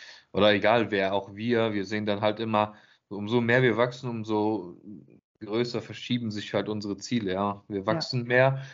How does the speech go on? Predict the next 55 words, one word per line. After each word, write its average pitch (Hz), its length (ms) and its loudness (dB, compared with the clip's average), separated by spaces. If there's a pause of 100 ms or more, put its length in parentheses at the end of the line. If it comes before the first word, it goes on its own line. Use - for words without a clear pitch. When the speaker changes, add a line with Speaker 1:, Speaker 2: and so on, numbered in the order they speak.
(100)
Speaker 1:
dann 104 120 -6
haben 107 140 0
wir 110 60 2
das 113 220 2
erreicht, 113 340 2
was 107 140 -12
wir 104 140 -4
früher, 117 760 2
ach 110 200 -14
ja, 107 320 4
angesehen 120 600 -2
haben 113 220 0
oder 104 120 -4
was - 160 -8
wir 104 60 -2
uns 98 140 -8
früher 113 360 0
bei 101 180 -2
Insta 110 260 -4
oder 95 120 -4
vielleicht 101 340 -4
irgendwo 107 280 -2
angesehen 110 380 0
haben, 107 140 2
was 104 140 -2
wir 107 80 0
erreichen 107 400 0
wollen. 113 200 4 (380)
Dann 92 140 -10
hat 107 180 0
man 117 220 0
das 131 280 2 (300)
und 101 200 -4
dann 101 280 0
sieht 107 300 -8
man 98 120 -2
sich 98 200 -10
halt 95 120 -2
andere 127 300 4
Sachen 107 300 0
an, 98 100 -6
die 101 100 -4
man 95 160 -4
erreichen 95 460 -6
will. 95 80 -2
So, 98 100 -6
das 104 140 -6
ist - 80 -10
halt 101 180 2
das 175 140 2
Speaker 2:
Ja. - 20 -8
Speaker 1:
Ding. 95 200 -2
Deswegen 104 480 -2
bleibt 107 260 4
diese 104 300 0